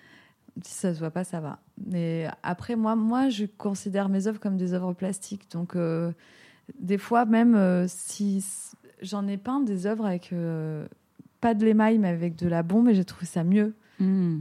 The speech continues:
Speaker 1: Euh, je, je dis pas que je fais ça, hein, mais sur, euh, des, c'était des, c'était des tableaux avec une texture, c'était m-, un mix de bois et de céramique. Et ma céramique, elle avait explosé. Je l'ai collée sur le bois, je l'ai réparée avec des enduits.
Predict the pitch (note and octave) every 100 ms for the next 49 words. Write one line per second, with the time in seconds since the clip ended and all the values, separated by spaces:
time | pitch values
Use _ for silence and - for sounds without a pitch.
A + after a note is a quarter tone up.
0 | D3 E3+ D#3+ - D#3 E3+ E3+ G3+ G3 G3
1 | F3+ F3 E3 D#3+ F3 E3 - - - -
2 | F#3 F3+ F3 E3+ F3 F3 - G3 F#3 F#3
3 | - - F3+ F#3+ G#3+ G3+ G#3 A3 G#3 G3+
4 | F#3+ G3 - - A3+ - G#3 F#3+ F#3+ F#3
5 | F#3+ G#3+ G3 F#3+ F3 F3+ F#3+ F#3+ F#3+ E3
6 | E3 E3 G3 F3+ F3+ A3 B3+ - _ _
7 | _ _ _ _ _ G3 F#3+ F3 F3 G3+
8 | F#3 A3 A3 F3 E3 G3 - - A3+ G3
9 | A3+ C4+ - G3 F#3+ F#3+ G3+ A#3 - A3+
10 | G3+ G#3+ A#3+ A3 G3+ F#3+ G3 G#3 G#3+ G#3+
11 | F3+ F3+ F3 E3+ F#3 F#3+ F#3 A#3+